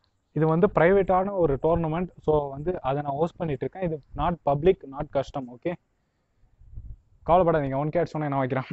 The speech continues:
ம், ம், ம், ம், ம். நீங்க என்ன phone use பண்றீங்க bro? Realme X T bro. பப்ஜி bro, Avengers P சி version போடுங்க bro. Bro, என்கிட்ட பி சியே இல்ல bro. சத்திய சோதனை.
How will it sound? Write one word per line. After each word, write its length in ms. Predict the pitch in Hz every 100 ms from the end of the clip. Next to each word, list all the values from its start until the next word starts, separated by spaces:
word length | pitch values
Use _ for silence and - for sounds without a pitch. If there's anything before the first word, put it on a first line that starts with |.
| - - 180 143 - _ _ _ _ _ _ _ _ _
ம், 640 | 180 202 202 202 202 202 190 - _ _ _ -
ம், 100 | 165 165
ம், 140 | 170 170
ம், 80 | - 143 -
ம். 360 | 180 180 180 170 123 156
நீங்க 220 | 190 190 175 175
என்ன 120 | 208 -
phone 180 | 208 190
use 140 | 190 -
பண்றீங்க 360 | 190 185 185 185 180 165
bro? 140 | 185 185 160
Realme 340 | 151 160 160 160 143
X 120 | - -
T 120 | 151 135
bro. 120 | 160 165 - _ _ _ _ _ _ -
பப்ஜி 300 | 151 151 208 175
bro, 120 | 160 196
Avengers 380 | 175 208 214 196 _ _ _
P 80 | 190 202
சி 120 | 208
version 360 | 190 190 180 165
போடுங்க 220 | 175 165
bro. 200 | 151 147 135 _ _ _ _ _ -
Bro, 160 | 151 180
என்கிட்ட 280 | 151 139 175 156
பி 120 | - 180 -
சியே 140 | 180 165
இல்ல 120 | 135
bro. 180 | 131 135 - _ _ - - _ _ _ _ _ _ _ 147
சத்திய 280 | 143 190
சோதனை. 380 | 160 151 143 123